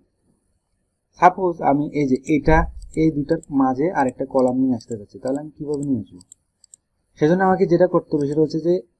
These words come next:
যেই, উম, আহ, কলামের আগে আমি, আহ, একটা নতুন কলাম নিয়ে আসতে চাচ্ছি, সেই কলামের উপরে just এই যে click করে,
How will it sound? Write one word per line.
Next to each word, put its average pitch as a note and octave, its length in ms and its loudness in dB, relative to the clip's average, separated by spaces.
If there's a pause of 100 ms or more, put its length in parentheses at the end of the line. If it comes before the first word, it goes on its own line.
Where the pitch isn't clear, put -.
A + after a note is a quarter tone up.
যেই, E3+ 680 4 (160)
উম, C#3 280 0
আহ, A#2 540 -2 (100)
কলামের D#3+ 480 4 (1400)
আগে E3+ 300 0
আমি, D#3+ 180 0 (200)
আহ, A#2+ 280 0
একটা A2+ 240 -6
নতুন D3+ 280 -2
কলাম C3+ 240 6
নিয়ে C#3+ 160 2
আসতে A#2+ 220 -6
চাচ্ছি, G#2 320 -16
সেই C3+ 160 -4
কলামের C3+ 400 0
উপরে D3 220 -4
just C3 340 -4
এই A#2+ 60 -4
যে A#2+ 80 -6
click C3 320 -4
করে, D#3 240 -2